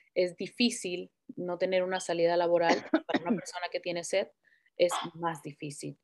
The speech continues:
Speaker 1: Gracias a Dios, cuando vienen para acá, eh, hay un campo laboral mucho más grande, él no tiene que tener un jefe,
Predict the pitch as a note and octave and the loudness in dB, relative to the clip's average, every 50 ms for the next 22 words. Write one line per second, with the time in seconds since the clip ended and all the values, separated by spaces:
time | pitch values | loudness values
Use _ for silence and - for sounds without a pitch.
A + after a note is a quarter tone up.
0 | _ - - - E3+ E3 - G3+ G3+ F#3+ F#3+ F#3+ G3 G3 - G3 F3+ E3+ D#3+ E3 | _ -10 -6 -4 -4 -4 0 2 4 4 6 4 4 2 -2 -4 -2 0 0 2
1 | D#3+ E3 E3 E3 - F#3 F3+ F3 - G#3 G#3 A#3 D4+ - - _ _ _ _ _ | 0 0 0 -2 -2 -4 -4 -2 0 2 2 2 0 -2 -8 _ _ _ _ _
2 | _ _ _ - F3 F3 E3 D#3+ - - D3+ D3+ D3 - - - - - _ _ | _ _ _ 2 4 4 4 4 2 0 -2 -2 -4 -4 -6 -8 -10 -12 _ _
3 | _ _ _ _ _ _ _ _ - G#3 G3+ G3 G3+ F#3+ F#3+ - F#3+ F3+ F3+ - | _ _ _ _ _ _ _ _ 4 6 6 6 6 4 2 4 2 2 4 4
4 | F#3+ F#3 F3+ F#3 F#3 F3+ F3+ F#3 F3+ F3 E3+ - F3 E3 D#3+ D#3+ D3+ - - G#3 | 6 6 6 6 6 4 4 2 -2 -6 -8 -6 -6 -4 -4 -4 -6 -4 -4 -2
5 | A3 A3+ A#3 B3 C#4+ E4 - - - F3 F3 F3 E3+ - F3+ E3+ E3+ E3 E3+ - | 0 2 4 4 4 4 4 4 2 2 4 2 -2 -2 -2 -2 -2 -2 -4 -2
6 | E3 D#3+ D#3+ D#3+ E3 E3+ - - B3+ C4 B3+ - B3 A3+ - | -2 -2 -2 -2 -4 -2 2 2 4 4 4 2 0 0 2